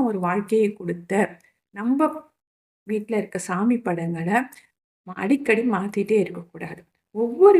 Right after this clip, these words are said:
படமும் நிறைய பூஜைகள் செஞ்சு, செஞ்சு அது வந்து நிறைய இறை சக்தி.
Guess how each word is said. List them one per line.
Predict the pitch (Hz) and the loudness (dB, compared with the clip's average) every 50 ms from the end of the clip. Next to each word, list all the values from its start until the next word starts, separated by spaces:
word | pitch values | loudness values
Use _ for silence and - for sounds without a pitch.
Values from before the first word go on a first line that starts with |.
| - - | 4 0
படமும் | - 202 196 190 220 240 254 285 285 | -2 -2 -2 0 0 0 0 0 0
நிறைய | 240 202 185 - 208 208 - - 370 359 | 0 -2 -2 -4 -4 -4 0 0 0 0
பூஜைகள் | 370 - 214 269 240 233 208 202 196 - | 2 2 2 4 4 2 2 2 0 0
செஞ்சு, | - 208 202 214 233 233 214 | -2 -2 0 0 0 0 -2
செஞ்சு | - - 196 202 202 214 214 185 180 226 294 403 - - - - _ _ | -2 -4 -4 -2 0 0 0 -2 -2 -6 -10 -12 -14 -18 -20 -20 _ _
அது | - 233 233 247 | -8 -4 -2 -2
வந்து | 226 214 214 262 320 | -2 -2 -2 -2 -2
நிறைய | 262 214 - - - 262 269 311 359 392 349 | -2 -2 -2 -4 -4 -6 -6 -6 0 2 2
இறை | 277 247 254 302 339 | 4 4 4 2 2
சக்தி. | 330 - 269 - - - - | 2 0 -4 -6 -6 -12 -18